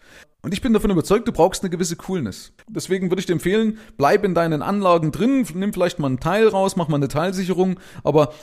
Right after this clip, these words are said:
solange du deine Firma im Griff hast, deine Einnahmen dort sprudeln, also dort das Hauptaugenmerk drauf richten, okay?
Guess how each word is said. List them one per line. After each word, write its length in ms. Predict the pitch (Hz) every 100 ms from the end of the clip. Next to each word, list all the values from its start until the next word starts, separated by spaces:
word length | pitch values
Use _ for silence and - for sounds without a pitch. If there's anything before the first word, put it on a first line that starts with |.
| -
solange 400 | 151 127 165 214
du 300 | 226 214 -
deine 320 | - 143 139
Firma 320 | - 247 233
im 80 | 180
Griff 240 | 147 -
hast, 300 | 110 - - -
deine 220 | 117 120
Einnahmen 380 | 160 226 208 170
dort 260 | 135 - -
sprudeln, 480 | - - 135 110 101
also 200 | 101 107
dort 340 | 208 214 -
das 160 | 123 -
Hauptaugenmerk 580 | 147 147 143 123 117 -
drauf 300 | 98 101 101
richten, 240 | - 95
okay? 280 | 92 147